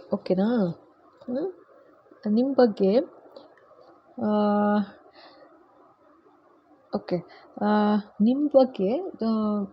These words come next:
ತುಂಬ ಪಾಸಿಟಿವ್ ಆಗಿ, ಆ, ನಿಮ್ ಬಗ್ಗೆ ಮಾತಾಡ್ತಾ ಇದ್ದಾರೆ ಅಂತ ಹೇಳ್ತಾ ಇದ್ದಾರೆ. ಹ್ಮ್.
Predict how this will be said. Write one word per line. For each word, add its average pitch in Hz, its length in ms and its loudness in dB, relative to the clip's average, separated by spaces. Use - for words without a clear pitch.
ತುಂಬ 302 220 4
ಪಾಸಿಟಿವ್ 294 800 6
ಆಗಿ, 220 420 6
ಆ, 220 240 0
ನಿಮ್ 233 300 0
ಬಗ್ಗೆ 233 260 2
ಮಾತಾಡ್ತಾ 220 600 2
ಇದ್ದಾರೆ 196 520 2
ಅಂತ 180 200 0
ಹೇಳ್ತಾ 214 280 -2
ಇದ್ದಾರೆ. 175 220 2
ಹ್ಮ್. 190 180 -2